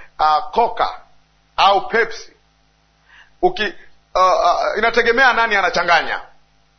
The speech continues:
Kwamba akienda Apostle Shemeji kuchanganya, eh, kuchukua,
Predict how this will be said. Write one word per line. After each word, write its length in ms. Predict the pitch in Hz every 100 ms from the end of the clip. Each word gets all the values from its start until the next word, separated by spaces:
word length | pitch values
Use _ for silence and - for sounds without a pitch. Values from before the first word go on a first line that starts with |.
| _ _ _ _ _ _ _ _ _ _ _ - -
Kwamba 560 | - 220 214 202 185 - - - _ _ _ -
akienda 880 | 139 - 190 269 294 269 226 214 - - - _ _ _ _ _ _ _ _
Apostle 460 | 175 180 208 202 208
Shemeji 540 | 196 196 240 285 262
kuchanganya, 840 | 240 196 185 190 185 233 233 - - - 170
eh, 260 | 196 226 - - - -
kuchukua, 800 | 165 185 254 247 214 202 -